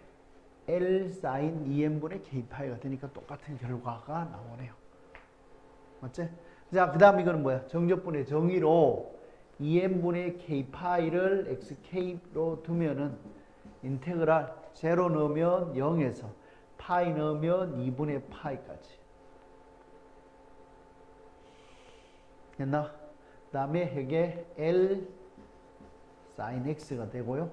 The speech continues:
그 다음에 이 N분의 파이가 돼야 되니까 이 N분의 파이가 디엑스잖아. 그러면 얘가 이 N분의 파이 곱하기 N분의 를 나오려면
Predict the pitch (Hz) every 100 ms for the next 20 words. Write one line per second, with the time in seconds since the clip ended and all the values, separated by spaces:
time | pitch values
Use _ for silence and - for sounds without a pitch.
0 | - - 127 147 151 180 185 - 147 156
1 | 185 196 190 185 175 170 - - 190 180
2 | 165 156 180 196 208 - - - - -
3 | - - - - - - - 147 139 139
4 | 135 131 156 135 151 175 160 147 135 -
5 | - 131 127 151 - 127 123 - 104 101
6 | 101 101 - - - - - - - -
7 | 135 139 147 135 135 160 160 - - -
8 | - - - - 147 151 165 151 151 143
9 | 139 - - 160 156 165 165 160 120 107
10 | - 131 123 151 208 214 - - 147 185
11 | 165 147 131 120 127 127 147 175 185